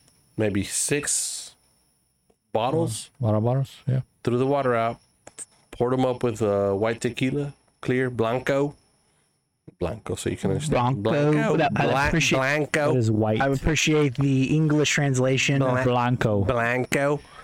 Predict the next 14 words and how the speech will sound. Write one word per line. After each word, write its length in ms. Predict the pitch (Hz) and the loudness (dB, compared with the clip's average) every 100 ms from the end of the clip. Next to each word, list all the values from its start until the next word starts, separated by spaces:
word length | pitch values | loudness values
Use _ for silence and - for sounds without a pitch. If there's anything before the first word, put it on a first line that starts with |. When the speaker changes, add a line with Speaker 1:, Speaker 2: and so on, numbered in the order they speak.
| - | -6
Speaker 2:
Blanco. 360 | 113 110 110 110 | -2 0 0 0
Speaker 3:
pronunciation 840 | 135 131 131 - 127 131 127 139 | 0 0 0 0 0 0 0 0
there. 260 | 135 143 - _ | 0 0 -6 _
Speaker 1:
Put 140 | - 107 | -2 0
'em 100 | 104 | 0
back 240 | 104 - | 0 0
in 80 | 139 | 0
the 80 | 151 | 2
middle. 400 | 151 143 143 139 - _ _ _ _ _ _ 113 | 2 2 -2 -4 -14 _ _ _ _ _ _ 0
Got 280 | 110 139 - | 0 0 -2
to 100 | 156 | -2
the 140 | 139 | -2
port, 580 | 117 - 135 120 110 170 175 - - - _ _ _ - | -4 0 2 2 2 0 -6 -8 -20 -20 _ _ _ -4
and 540 | 101 98 98 98 87 | 0 0 0 0 -4